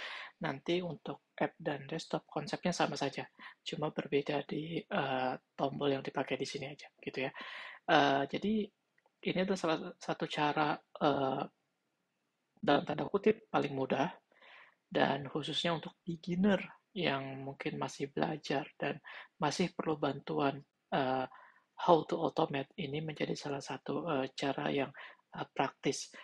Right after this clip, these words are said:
Tapi cara ini juga, eh, memiliki pro dan kontranya, di mana akan saya sampaikan,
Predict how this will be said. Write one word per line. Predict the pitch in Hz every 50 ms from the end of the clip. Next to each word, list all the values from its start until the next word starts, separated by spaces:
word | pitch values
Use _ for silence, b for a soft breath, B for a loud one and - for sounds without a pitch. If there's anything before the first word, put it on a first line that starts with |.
| B B _
Tapi | _ - 190 - - 165 170 180 185 180 175 -
cara | - 156 143 147
ini | 135 135 151 160
juga, | - - 143 - 139 139 139
eh, | - _ - 147 139 127
memiliki | 135 131 131 131 127 147 - - 156 151
pro | - - 156 143
dan | - 135 139 139
kontranya, | - 147 139 - 147 135 135 143 156 180
di | 185 175 147 143
mana | 143 139 139 151 156 147
akan | - 151 143
saya | - - 139 131
sampaikan, | - 143 139 147 170 180 - - 156 156 170